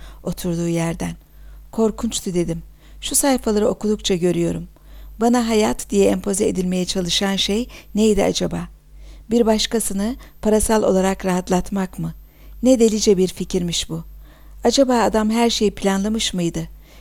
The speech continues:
Şimdi böyle düşünmeye başladım." İstediği gibi gelişmeyince olaylar bunalıma giriyor, hayatı bana zehir ediyordu.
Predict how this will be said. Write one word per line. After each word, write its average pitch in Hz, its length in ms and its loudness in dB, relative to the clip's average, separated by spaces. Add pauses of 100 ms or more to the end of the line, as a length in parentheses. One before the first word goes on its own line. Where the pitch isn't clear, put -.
Şimdi 220 340 0
böyle 226 280 10
düşünmeye 175 440 -2
başladım." 165 460 -2 (1080)
İstediği 269 460 0
gibi 240 200 0
gelişmeyince 214 640 0
olaylar 185 520 2
bunalıma 190 380 -2
giriyor, 190 480 -2 (260)
hayatı 208 460 2
bana 202 200 0
zehir 190 260 -2
ediyordu. 170 580 -2